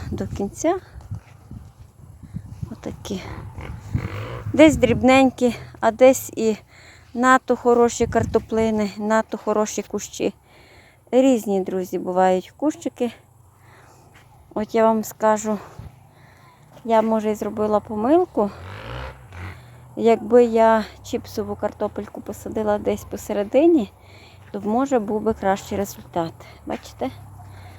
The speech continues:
Це один кущ. Це є чіпсова картопелька. Це вона в четвертому рядочку була. Десь тут з краю я тоді досаджувала ще пару картоплин.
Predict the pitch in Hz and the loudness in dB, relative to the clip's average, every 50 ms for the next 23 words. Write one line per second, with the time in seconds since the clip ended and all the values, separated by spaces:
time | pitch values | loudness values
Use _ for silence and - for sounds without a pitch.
0 | - - - - - 262 262 254 214 202 220 226 226 - - 165 170 - - - | -20 -20 -16 -6 -2 0 0 0 0 -2 -2 -4 -4 -6 -6 -6 -6 -6 -8 -14
1 | - - - - - - - - _ _ - - - - - - 254 254 247 233 | -20 -20 -20 -20 -20 -20 -20 -20 _ _ -20 -20 -20 -20 -10 -4 -2 -2 -2 -2
2 | - - 214 - - - 202 185 190 - - 185 - - 175 165 - - 170 - | -4 -6 -8 -8 -10 -6 -4 -4 -4 -4 -6 -12 -8 -8 -8 -8 -8 -10 -14 -14
3 | - - 185 180 - - - - - - - - - - - - - - - - | -12 -12 -12 -12 -14 -16 -20 -20 -20 -20 -20 -20 -20 -20 -20 -20 -20 -20 -20 -20
4 | - - - - - - - - - - - - - - - - - - - - | -20 -20 -20 -20 -20 -20 -20 -20 -20 -20 -20 -20 -20 -20 -20 -20 -20 -20 -20 -4
5 | - 202 214 202 226 220 220 214 - - - - 220 220 220 - - 208 220 220 | 2 2 4 4 6 4 4 2 2 -2 0 4 4 4 6 4 0 -4 -2 -2
6 | 226 226 226 226 302 359 359 - - - 277 262 233 - - - - - 247 262 | -2 -2 0 2 2 2 2 0 0 2 2 2 2 0 -4 -16 -10 -4 0 2
7 | 269 269 269 262 247 - - - - - - - - - - - - - - - | 4 4 4 2 2 -2 -8 -16 -20 -20 -20 -20 -20 -20 -20 -20 -20 -20 -18 -6
8 | - 359 330 - - 285 254 - - - - 254 233 214 196 190 196 196 190 - | -2 0 0 0 0 -2 -6 -6 -4 0 2 6 6 6 6 4 2 0 -2 -2
9 | 208 196 196 202 196 - 208 - - 208 196 185 - - 190 185 185 180 180 185 | -4 -6 -4 -4 -4 -6 -8 -4 0 0 0 0 0 -4 -2 0 2 2 2 0
10 | - - - 185 180 180 - - - - - 202 202 196 190 - 196 202 - - | -2 -6 -2 -2 -2 -2 -4 -10 -16 -8 -4 -2 -2 -2 -2 0 -2 -2 -2 -2
11 | 247 - - 311 349 370 381 | -6 -2 0 2 2 2 2